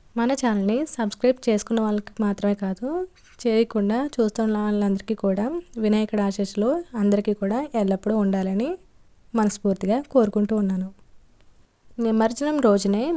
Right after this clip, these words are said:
భోజనాలు కూడా పెట్టుకుంటూ ఉంటాము, అదే రోజున భోజనాలు కూడా అవుతూ ఉన్నాయి. ఈ వంటల ప్రిపేరింగ్ అంతా కూడా అందరం కూడా కలిసికట్టుగానే అన్నీ చేసుకుంటూ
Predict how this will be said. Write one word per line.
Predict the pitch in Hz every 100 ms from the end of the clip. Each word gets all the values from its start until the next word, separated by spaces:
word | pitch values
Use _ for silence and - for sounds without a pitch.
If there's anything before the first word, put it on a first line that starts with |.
| 247
భోజనాలు | 208 208 226 214
కూడా | 202 214 311 -
పెట్టుకుంటూ | 233 - 208 208 208
ఉంటాము, | 190 185 202 302 392 - 220
అదే | 208 233
రోజున | 196 185 190 254 330 254
భోజనాలు | 214 208 196 190
కూడా | 190 208 311 285
అవుతూ | 208 202 185
ఉన్నాయి. | 180 180 - _ _ - - - - - - - - - - - _ _ - - - - _ 240
ఈ | 233
వంటల | 208 262 285
ప్రిపేరింగ్ | 254 226 214 214 208
అంతా | 202 226 220
కూడా | 202 214 302 349 - 220
అందరం | 202 226 247
కూడా | 226 202 233 339 - -
కలిసికట్టుగానే | 214 208 220 202 - 190 214 339 -
అన్నీ | 214 202 226 339 -
చేసుకుంటూ | 247 220 214 202